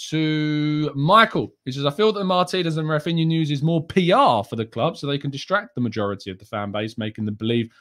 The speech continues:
they are <laughs> trying instead of moving on and bringing players in." As always, I think this is, with respect, rubbish. I don't think that there is, um, P R from the club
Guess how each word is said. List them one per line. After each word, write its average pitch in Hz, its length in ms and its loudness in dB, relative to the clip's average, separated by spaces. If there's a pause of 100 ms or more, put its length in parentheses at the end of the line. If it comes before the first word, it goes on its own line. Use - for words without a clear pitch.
(160)
they 117 160 -2
are 123 80 2
<laughs> - 140 -10
trying 147 360 6 (300)
instead 117 200 -8
of 117 120 -2
moving 117 280 0
on 110 120 0
and 104 100 -2
bringing 104 260 -4
players 98 340 -4
in." 98 140 -4 (280)
As 190 240 6
always, 123 680 2 (420)
I 135 200 2
think 135 340 0
this 120 240 -4
is, 117 420 -4 (220)
with 127 200 6
respect, 95 600 -4 (200)
rubbish. 82 500 -8
I 104 80 -6
don't 107 300 -4
think 95 240 -10
that 90 100 -16
there 98 220 -4
is, 92 220 -10 (120)
um, 92 480 -6
P 113 180 -4
R 98 220 -2
from 98 180 -10
the 92 80 -8
club 95 400 -8